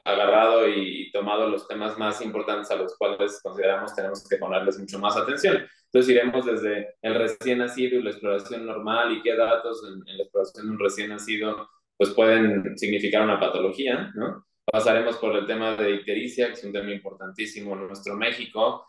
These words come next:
Iremos un poco más hacia trastornos infecciosos y problemas, ¿no? Eh, exantemáticos en, en la infancia, problemas, eh, vacunas para ver sobre todo prevención de enfermedades. Y después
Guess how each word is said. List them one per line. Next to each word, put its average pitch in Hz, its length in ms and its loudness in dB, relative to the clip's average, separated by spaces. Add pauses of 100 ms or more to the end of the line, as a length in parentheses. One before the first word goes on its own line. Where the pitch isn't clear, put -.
(160)
Iremos 117 320 4
un 117 100 4
poco 113 200 2
más 113 260 4
hacia 110 600 2 (220)
trastornos 110 640 -2
infecciosos 107 1040 2
y 95 180 2
problemas, 101 720 0
¿no? 101 320 -6
Eh, 90 300 -2
exantemáticos 98 1300 0 (260)
en, 98 160 0
en 98 220 2
la 98 60 6
infancia, 120 760 2 (300)
problemas, 113 520 2 (120)
eh, 101 480 4 (340)
vacunas 123 480 0
para 98 200 2
ver 101 380 2
sobre 95 280 0
todo 101 260 2
prevención 101 500 -4
de 98 80 -2
enfermedades. 113 880 0 (400)
Y 127 100 2
después 135 640 4